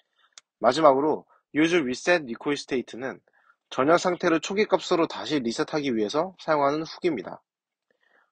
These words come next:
물론 이 훅의 인자로는 위에처럼 전역 상태의 키 값이 들어가야 합니다.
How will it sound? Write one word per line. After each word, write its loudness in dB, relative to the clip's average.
물론 2
이 2
훅의 4
인자로는 2
위에처럼 -2
전역 4
상태의 2
키 -10
값이 2
들어가야 2
합니다. -2